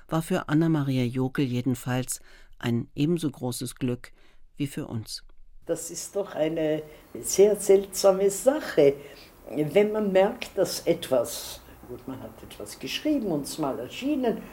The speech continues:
Speaker 2: und das Leben ist völlig anders weitergegangen und die Welt ist völlig anders weitergegangen. Alles hat sich verändert und dann kommt etwas so aus der Vergangenheit und sagt,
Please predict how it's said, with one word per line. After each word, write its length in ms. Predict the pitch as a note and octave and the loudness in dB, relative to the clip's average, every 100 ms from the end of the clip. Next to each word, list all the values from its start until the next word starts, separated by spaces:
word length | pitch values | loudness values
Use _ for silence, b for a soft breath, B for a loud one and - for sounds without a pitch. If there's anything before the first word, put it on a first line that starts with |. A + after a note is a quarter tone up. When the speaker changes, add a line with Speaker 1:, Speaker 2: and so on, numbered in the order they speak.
| B | B
Speaker 2:
und 100 | - | -4
das 200 | F#3+ - | -2 -2
Leben 280 | F#3+ A3+ G3+ | 4 4 6
ist 160 | G3 F#3 | 4 4
völlig 380 | - G#3+ G3+ D3+ | 6 6 6 0
anders 380 | E3+ F3 E3+ D#3+ | 0 -2 0 6
weitergegangen 1000 | F3+ A3 G#3+ D#3+ D3 C#3 B2 B2 C3 B B B B - - | 6 6 4 2 2 4 2 0 -4 B B B B -14 2
und 680 | D3+ C#3+ C3 - - - | 6 8 6 4 -4 -4
die 120 | D#3+ F#3 | 2 4
Welt 260 | F#3+ - | 4 0
ist 220 | A2+ - | -8 -8
völlig 320 | - G2 G#2+ E2+ | -8 -10 -12 -14
anders 400 | A2 G#2+ - - | -12 -12 -12 -10
weitergegangen. 840 | G2+ - F#2+ F2+ F#2 G2+ B2+ E3+ F3+ B B B B B | -10 -10 -14 -12 -12 -8 -6 -6 -10 B B B B B
Alles 380 | - G2+ - - | -12 -12 -12 -12
hat 120 | F#2 | -12
sich 220 | - - | -14 -10
verändert 600 | - - B2+ G#3 A3 A3+ A3+ B B - - | 2 2 4 2 2 0 -4 B B -20 0
und 580 | - G#3+ A3 A3+ A#3 A3+ - | 6 8 8 6 2 0 2
dann 260 | G3+ A3+ | 2 2
kommt 280 | A3 A3 A3 | -2 -2 2
etwas 420 | G3 G3 G#3+ G3+ | 2 2 0 2
so 80 | G3+ | 4
aus 200 | G3+ F#3+ | 4 4
der 120 | G#3 | -2
Vergangenheit 1080 | F#3+ G3+ G3 - G#3+ C3 - F2 - - - - - - - - - - - | -2 -4 -6 -4 -2 -2 -4 -10 -10 -14 -18 -20 -20 -20 -20 -20 -20 -20 -10
und 180 | C#3+ - | -8 -4
sagt, 460 | C#3+ D3+ - - | -4 -4 -8 -18